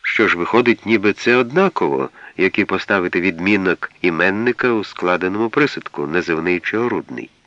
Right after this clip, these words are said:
Ні, не однаково. Якщо проаналізувати всі наведені вище приклади, то неважко помітити, що називний відмінок стоїть там,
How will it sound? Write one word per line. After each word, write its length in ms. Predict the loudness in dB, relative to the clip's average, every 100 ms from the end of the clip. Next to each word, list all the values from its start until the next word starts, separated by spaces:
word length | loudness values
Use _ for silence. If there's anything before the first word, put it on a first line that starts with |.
| _ _ _ _ _ _ -10
Ні, 500 | -4 0 2 0 -2 _ -6
не 220 | 0 2
однаково. 720 | 2 2 0 2 0 -2 -4 _ _ _ _ -20 -20 -20 -20 -20 -2
Якщо 280 | 0 2 2
проаналізувати 840 | 4 4 6 4 4 4 2 2
всі 380 | 0 0 0 2
наведені 600 | 2 2 2 2 2 0
вище 420 | 2 2 2 0
приклади, 720 | -2 0 0 0 -4 -4 -6 -10 -18 -20 -20 -20 -20 _ _
то 120 | -4
неважко 440 | 0 4 4 2 0
помітити, 600 | 0 2 0 0 -2 -2
що 260 | 0 0
називний 640 | 2 2 2 0 2 2 2
відмінок 880 | 0 0 0 0 -2 -8 -10 -12 -16 _
стоїть 420 | -4 4 4 4 0
там, 400 | -2 0 -2 -6